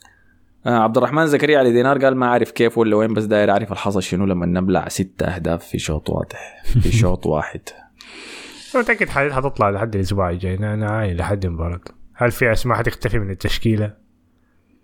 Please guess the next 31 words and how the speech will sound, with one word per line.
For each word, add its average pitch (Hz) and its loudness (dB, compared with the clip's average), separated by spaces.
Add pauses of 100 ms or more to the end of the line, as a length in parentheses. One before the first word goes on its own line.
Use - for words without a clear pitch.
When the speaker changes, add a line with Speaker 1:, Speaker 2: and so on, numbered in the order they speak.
(640)
Speaker 3:
هتظهر 127 -2
حاجات 95 -4
يعني. - -14 (140)
Speaker 2:
هل، 147 2
لكن 127 4
هل، 139 2
هل 127 4
هم 117 6
هيكونوا 120 4
برضه 117 4
هيردوا، 107 4
يعملوا 107 2
ردة 98 2
فعل 110 2
بس 110 2
على 98 4
الكورة 107 2
دي 110 2
وينسوا 110 4
كل 107 4
شيء 104 2
كان 104 2
بيسووه 98 2
قبل 87 2
كده؟ 117 2 (1200)
تين 107 4
هاج 123 6
كان 135 4
ماشي 135 4
كويس 151 4
من، 160 4